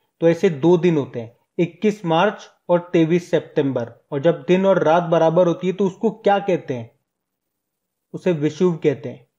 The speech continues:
इक्विनॉक्स। और योग से रिलेटेड एक क्वेश्चन आप याद रख सकते हो, करंट अफेयर्स का है, विवेकानंद योग विश्वविद्यालय की स्थापना कहाँ पे की गई है भारत से बाहर? तो लॉस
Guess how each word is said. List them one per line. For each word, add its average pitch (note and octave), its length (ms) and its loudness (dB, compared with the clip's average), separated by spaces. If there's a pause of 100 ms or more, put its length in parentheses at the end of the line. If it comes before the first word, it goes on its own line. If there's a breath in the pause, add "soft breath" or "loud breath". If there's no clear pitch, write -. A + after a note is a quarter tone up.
(180)
इक्विनॉक्स। E3+ 800 -2 (480)
और D#3 220 2
योग F3 280 4
से G#3 180 2
रिलेटेड F3+ 400 2
एक F#3 120 -2
क्वेश्चन F3+ 280 0
आप F#3+ 200 -2
याद D3+ 260 0
रख D#3 120 -2
सकते - 320 -4
हो, D#3 80 2
करंट D3 320 -2
अफेयर्स C#3+ 320 -4
का D3 100 -6
है, C3+ 300 -10 (540)
विवेकानंद F#3 840 2
योग F3+ 480 2
विश्वविद्यालय D#3+ 760 -2
की E3+ 200 -2
स्थापना D#3 500 -4
कहाँ E3 420 -4
पे F3 80 2
की E3+ 200 -4
गई C#3+ 220 0
है D#3 160 -2
भारत C#3 340 -4
से E3+ 60 0
बाहर? C3+ 380 -4 (840)
तो D3+ 80 0
लॉस D3+ 380 2